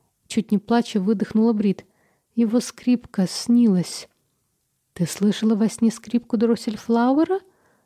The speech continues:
«Не только. Я видела его. Он стоял и играл, а потом потребовал вернуть то, что я украла». Брит тяжело дышала, словно на самом деле только что бежала.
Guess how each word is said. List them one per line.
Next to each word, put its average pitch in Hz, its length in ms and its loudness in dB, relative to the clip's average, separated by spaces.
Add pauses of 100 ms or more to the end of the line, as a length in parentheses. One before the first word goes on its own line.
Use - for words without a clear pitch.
(120)
«Не 190 120 -4
только. 196 560 -2 (180)
Я 196 200 2
видела 208 340 0
его. 175 340 0 (420)
Он 208 120 2
стоял 226 600 0
и 226 180 2
играл, 220 440 0 (300)
а - 100 -18
потом 247 400 -2 (340)
потребовал 220 640 0
вернуть 233 480 0
то, 277 140 2
что - 220 -4
я 233 220 2
украла». 220 600 0 (440)
Брит 190 320 -4
тяжело 208 420 2
дышала, 220 560 0 (120)
словно 240 360 2
на 220 160 4
самом 226 360 2
деле 233 280 2
только 233 340 0
что - 220 -4
бежала. 220 560 0